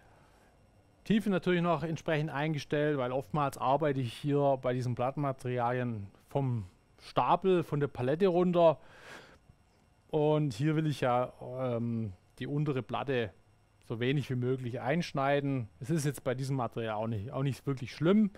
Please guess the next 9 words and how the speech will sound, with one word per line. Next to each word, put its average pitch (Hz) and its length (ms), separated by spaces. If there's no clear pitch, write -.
ähm, 151 640
aber 135 220
trotzdem 135 640
tut 190 180
man 165 120
ja 143 120
sein 127 200
Bestes. 127 520
<laughs> - 40